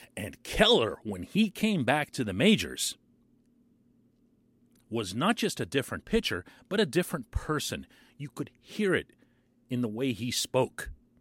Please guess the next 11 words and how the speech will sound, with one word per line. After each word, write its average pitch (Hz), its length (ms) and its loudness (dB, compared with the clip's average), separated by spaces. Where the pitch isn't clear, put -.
You - 100 -4
could - 180 -6
see 220 380 4
it 120 120 4
in 110 140 -4
the 104 80 0
way 120 220 4
he 127 180 0
was 110 280 -2
conducting 117 680 0
himself 113 640 2